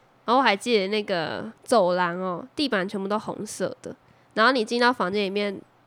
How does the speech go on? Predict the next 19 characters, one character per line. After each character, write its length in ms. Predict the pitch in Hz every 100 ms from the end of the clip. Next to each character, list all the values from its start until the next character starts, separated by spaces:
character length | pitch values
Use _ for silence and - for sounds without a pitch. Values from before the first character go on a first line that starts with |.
| _ _
它 160 | - 233
的 100 | 220
那 80 |
个 100 | 226
地 220 | 202 240 202
毯 180 | 196
还 220 | 180 - 196
是 120 | 233
红 240 | 208 -
色 200 | 202 - -
的， 100 | - - _
然 140 | - 214
后 180 | 254 302
那 100 | 262
个 100 | 262
灯 260 | 226 214 220
光 220 | 214 208
是 140 | 226 214
黄 260 | - -